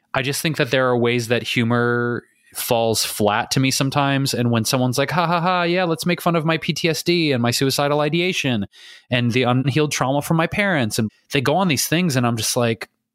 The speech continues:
"Are you actually, like, dealing with this in a real way of, like, therapy and somatic healing and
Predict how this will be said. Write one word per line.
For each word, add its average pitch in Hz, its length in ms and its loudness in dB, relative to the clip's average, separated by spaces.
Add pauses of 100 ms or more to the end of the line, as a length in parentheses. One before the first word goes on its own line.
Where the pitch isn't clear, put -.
(100)
"Are 143 120 0
you 170 200 0
actually, 247 360 0
like, 175 240 0 (200)
dealing 135 360 2
with 175 200 0
this 185 260 0
in 127 140 -2
a 117 60 2
real 104 380 0
way 226 440 -2 (580)
of, 123 160 0
like, 123 220 0
therapy 160 720 0
and 120 180 -2
somatic 120 480 0
healing 131 560 0
and 113 300 0